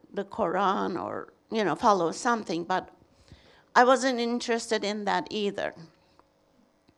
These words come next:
So my heart was really empty, and I didn't know what to do.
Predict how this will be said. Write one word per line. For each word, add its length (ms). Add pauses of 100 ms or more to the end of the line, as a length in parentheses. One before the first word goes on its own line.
(560)
So 220
my 220
heart 360
was 280
really 360
empty, 380
and 140
I 100
didn't 300
know 140
what 260
to 120
do. 380